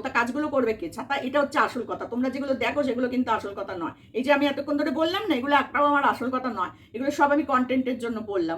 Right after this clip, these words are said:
বুঝেছো? অ্যাকচুয়াল কথা হচ্ছে সপ্তাহে একটা দিন ছুটি, ঘরের সব কাজকর্মগুলো করবে। সারা সপ্তাহ বাইরে কাজ করে বেরিয়েছে, এক সপ্তাহ ঘরের কাজ করতে হবে না। আমি জামা কাপড়ও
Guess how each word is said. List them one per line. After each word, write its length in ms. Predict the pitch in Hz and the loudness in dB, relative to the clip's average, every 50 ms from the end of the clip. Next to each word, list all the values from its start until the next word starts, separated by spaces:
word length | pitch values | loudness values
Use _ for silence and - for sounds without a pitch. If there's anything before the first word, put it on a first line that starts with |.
| - | -4
বুঝেছো? 300 | - 302 370 269 - 208 - - - - - | -4 -4 -4 -4 -4 -6 -8 -8 -14 -6 -2
অ্যাকচুয়াল 340 | 226 - - - - 294 294 294 269 | 0 0 0 0 0 0 2 2 0
কথা 120 | 269 311 359 | -2 -2 -2
হচ্ছে 180 | 349 262 - 359 381 - - - - - | -4 -2 -2 -2 -2 -2 -4 -10 -2 0
সপ্তাহে 320 | 285 262 262 - 294 294 294 254 | 0 0 0 2 4 4 4 4
একটা 140 | 233 - 247 269 | 2 -2 -4 -2
দিন 80 | 302 311 - | 0 0 0
ছুটি, 220 | - 294 277 359 359 311 220 - | -2 -4 -2 -2 -2 -2 -2 0
ঘরের 300 | - 220 247 269 285 294 - - | 2 2 4 4 2 0 0 0
সব 120 | 277 262 - - 226 | -2 -2 0 -2 -4
কাজকর্মগুলো 500 | 220 220 - 247 247 247 233 247 254 233 - 202 | -4 -4 -4 -4 -4 -2 -2 -2 -4 -2 -2 -2
করবে। 180 | 185 180 175 165 - | -2 -2 -2 -2 -2
সারা 160 | 240 214 240 262 254 | -2 -2 -2 -2 -2
সপ্তাহ 260 | 233 208 - - 277 240 | -4 -4 -4 -2 2 2
বাইরে 180 | 233 220 214 240 247 254 | 4 4 2 2 0 0
কাজ 100 | 208 202 - - | -2 -2 -4 -6
করে 120 | 226 208 208 190 | -6 -4 -4 -4
বেরিয়েছে, 360 | 185 180 175 170 170 - 156 143 - - - - - 180 | -2 -2 -2 -2 -4 -6 -10 -12 -12 -18 -20 -8 -6 -6
এক 60 | 190 190 - | -4 -4 -4
সপ্তাহ 200 | 277 269 - 285 254 | -4 -4 -2 -2 -2
ঘরের 160 | 247 208 214 - | 0 0 0 0
কাজ 100 | 262 254 262 - | -2 -2 -2 -2
করতে 160 | 247 - - - | -4 -4 -2 -2
হবে 120 | 247 277 285 | -2 0 2
না। 40 | 320 294 240 | 2 2 2
আমি 80 | 247 262 262 | 2 2 0
জামা 160 | 233 214 - - | 0 -2 -2 -4
কাপড়ও 240 | 240 - 294 302 | -4 -2 -2 0